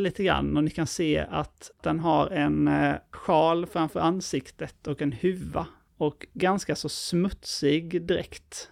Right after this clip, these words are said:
som en gång i tiden var vit, men nu är den mer gulaktig av damm. Kärran som är bakom cykeln ser ut att vara någon typ av försäljningsdisk med olika varor, kan ni se på håll.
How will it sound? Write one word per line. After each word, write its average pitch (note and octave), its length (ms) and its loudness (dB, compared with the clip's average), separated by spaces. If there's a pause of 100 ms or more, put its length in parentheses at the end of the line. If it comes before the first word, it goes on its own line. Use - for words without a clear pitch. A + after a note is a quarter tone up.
(240)
som E3 260 -4
en D#3 220 4
gång D#3 180 2
i D3 40 -2
tiden D3+ 260 4
var D#3 100 6
vit, - 440 -2
men D3 180 -4
nu D3 140 -2
är C#3 80 -2
den C#3+ 160 -2
mer C#3 340 -4 (240)
gulaktig C#3+ 840 -4 (320)
av D3 320 -4
damm. C#3+ 260 0 (560)
Kärran F3 500 6
som - 160 -2
är F3+ 80 4
bakom F3+ 360 4
cykeln - 540 -2
ser - 140 -2
ut E3+ 160 -2
att E3 60 0
vara E3+ 140 2
någon D#3+ 180 0
typ E3+ 200 -4
av D3 60 -2
försäljningsdisk D#3 1800 0 (240)
med D#3+ 260 0
olika D#3+ 340 0
varor, D3+ 600 0 (340)
kan D#3+ 160 -2
ni D#3+ 80 0
se D#3 180 0
på - 140 -6
håll. D#3 240 -2